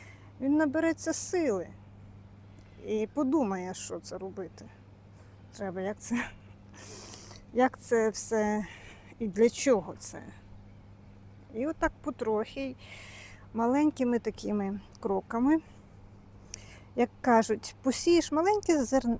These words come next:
зернятко, і воно проросте потім. Отак я і буду робити. Маленькі такі зернятка. І говорити їм, ем,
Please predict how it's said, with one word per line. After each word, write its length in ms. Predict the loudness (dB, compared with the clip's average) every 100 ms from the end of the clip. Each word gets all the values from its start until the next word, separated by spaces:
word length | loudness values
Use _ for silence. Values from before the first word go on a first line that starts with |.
| -2
зернятко, 640 | -2 2 2 0 -4 -6
і 140 | -2
воно 220 | 0 0 -2
проросте 600 | -4 -6 -6 -6 -8 -12 -12
потім. 360 | -12 -10 -14 -12
Отак 300 | -6 -4 0
я 100 | 0
і 60 | 0
буду 240 | -2 -6
робити. 360 | -6 -10 -12 -14 -8
Маленькі 480 | -2 2 2 2 -4
такі 260 | -10 -6
зернятка. 600 | -4 -4 -4 -6 -10 -14 -18 -18 -18 -16 -12 -10 -12 -16 -20 -20 -20 -20 -4
І 180 | 2 4
говорити 640 | 2 2 0 0 0 0 -2 -10 -18 -8
їм, 440 | -2 2 4 2 0 -10 -20 -20 -20 -20 -20 -20 -20 -20 -20 -20 -20 -20 -14
ем, 440 | -8 -6 -4 -4